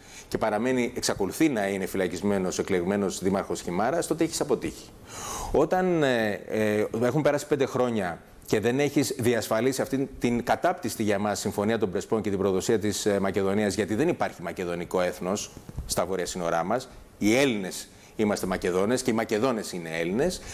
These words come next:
και δεν υπάρχει μακεδονική γλώσσα, γιατί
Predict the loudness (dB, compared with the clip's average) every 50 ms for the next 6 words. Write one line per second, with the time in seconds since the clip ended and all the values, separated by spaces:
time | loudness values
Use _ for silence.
0 | -12 -10 -12 -12 -2 0 2 2 4 2 2 2 2 0 0 2 0 0 2 2
1 | 2 2 2 4 4 4 6 6 6 4 4 2 -2 -2 -2 -2 0 0 0 2
2 | 2 0